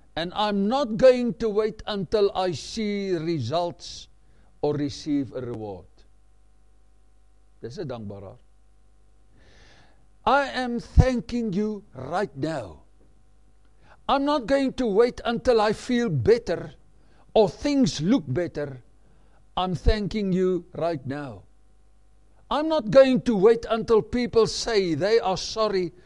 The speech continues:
or until they stop talking about me. I'm thanking you now.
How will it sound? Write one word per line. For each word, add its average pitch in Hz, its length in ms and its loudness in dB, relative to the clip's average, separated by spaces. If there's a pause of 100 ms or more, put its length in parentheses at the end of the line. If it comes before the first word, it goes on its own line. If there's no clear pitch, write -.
(260)
or 220 160 0
until 233 380 2
they 220 140 8
stop - 500 -4
talking 214 400 2
about 175 420 -2
me. 139 260 -2 (800)
I'm 151 160 -6
thanking 190 600 -8
you 156 160 -2
now. 147 420 -8